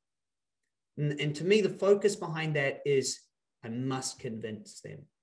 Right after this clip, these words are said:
I must convince them. They must accept what I'm doing. You see? And I guarantee that that structure will show up in other places.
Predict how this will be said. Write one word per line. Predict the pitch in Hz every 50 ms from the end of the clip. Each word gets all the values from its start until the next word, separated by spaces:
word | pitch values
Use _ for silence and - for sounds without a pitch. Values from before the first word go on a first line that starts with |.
| _ _ _ _ _ _ _ _ _ _ _ _ _ _ _
I | 202
must | 104 110 120 123 120 - - -
convince | - 117 110 107 110 110 - - -
them. | - 107 98 - - _ _ _ _ _ _ _ _ -
They | 117 120
must | 120 120 123 123 123 120 - -
accept | 104 101 - - - 123 110 - - -
what | 113 - 113
I'm | 110 104 104 -
doing. | - 101 - - 52 - - _ _ _ _ _ _ _ _ _ _ _ _ _ _ _ _ _ _ _ _ _ _ _ _ _ _ _ _ _ _ _ _ _ _ _ _ _ _ _ _ _ _ _ _ _
You | -
see? | - - - - - - _ _ _ _ _ _ _ _ _ _ _ _ _ _ _ _ _ _ _ _ _ _ - _ _ _ _ _
And | - 139
I | 147 147 139
guarantee | 135 - 160 147 147 139 135 131 127 - - - - 202 208 - 139 131 151 165 - - - _ _ _ _ _ _ _ _ _ _
that | - 135 131 127 123 - - - - - - - 135 117
that | 151 156 165 - -
structure | - - - - - 185 190 185 190 - - - 139 127 123
will | 123 127 123
show | 117 - - - - 143 135 135 139
up | 135 135 131 -
in | 127 131
other | 123 120 131 120
places. | - - 117 107 104 - - - - - - - -